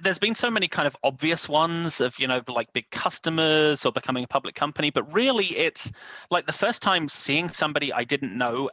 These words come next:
out in the wild using Slack for work, like in a coffee shop,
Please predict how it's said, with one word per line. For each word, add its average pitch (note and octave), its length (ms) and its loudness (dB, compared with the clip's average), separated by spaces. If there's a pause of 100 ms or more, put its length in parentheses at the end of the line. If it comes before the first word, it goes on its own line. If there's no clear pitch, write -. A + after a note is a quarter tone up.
out C3 200 0
in D#3+ 60 -2
the D3 80 0
wild B2 360 2
using B2+ 280 -4
Slack - 320 0
for A#2 160 -6
work, G2+ 340 -12 (240)
like C#3 180 2
in D#3+ 60 0
a D#3 60 0
coffee D#3 240 0
shop, C3+ 480 2